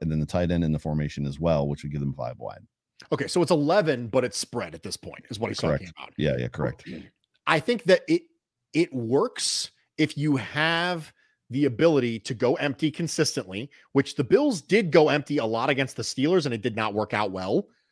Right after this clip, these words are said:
Speaker 2: So I wonder if they go back to that level of empty, because they maybe feel a little bit better about their offensive line now than they did week one against
Speaker 1: Mm-hmm.
Speaker 2: Pittsburgh, because that did not go well at all.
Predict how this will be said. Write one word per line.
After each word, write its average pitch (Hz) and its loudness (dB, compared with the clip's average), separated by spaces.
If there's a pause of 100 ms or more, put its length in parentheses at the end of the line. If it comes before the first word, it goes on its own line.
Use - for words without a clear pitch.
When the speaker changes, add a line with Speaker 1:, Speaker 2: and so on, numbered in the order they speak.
(120)
Speaker 2:
So - 4
I 156 10
wonder 147 2
if 151 4
they 139 4
go 131 4
back 113 0
to 117 -2
that 113 -2
level 110 -2
of 101 -4
empty, 120 -4 (480)
because 127 4 (500)
they 139 8
maybe 131 4
feel 147 2
a 127 6
little 123 2
bit 123 0
better 123 4
about 120 2
their 117 0
offensive 110 -6
line 107 -4
now 131 -2
than 143 -4
they 131 0
did 123 2
week 123 -2
one 120 -4
against 117 -2
Speaker 1:
Mm-hmm. 135 0
Speaker 2:
Pittsburgh, 160 2
because 110 -2
that 123 2
did 104 -2
not 101 -4
go 101 -6
well 82 -10
at 85 -10
all. 87 -6